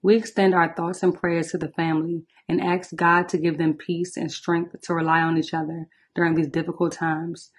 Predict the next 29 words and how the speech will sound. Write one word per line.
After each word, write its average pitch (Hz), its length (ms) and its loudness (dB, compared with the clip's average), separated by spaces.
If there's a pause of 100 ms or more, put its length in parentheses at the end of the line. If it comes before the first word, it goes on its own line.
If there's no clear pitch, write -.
(220)
and 170 100 0
more 180 220 8
importantly, 180 520 2
to 175 140 0
rely 160 320 2
on 151 160 0
God." 156 460 -4 (440)
Proverbs 208 540 2
eighteen 185 440 4
ten 160 420 2
tells 160 340 -2
us, 151 380 -4 (300)
"The 175 60 2
name 190 480 4
of 160 120 -2
the 170 80 0
Lord 160 460 0
is 156 100 -6
a 156 100 -2
strong 160 380 0
tower. 165 540 -4 (260)
The 170 60 -4
righteous 180 520 2
run 170 220 0
into 165 360 2
it 190 240 -2
and 165 140 -2
are 151 120 -2
safe." 156 520 -8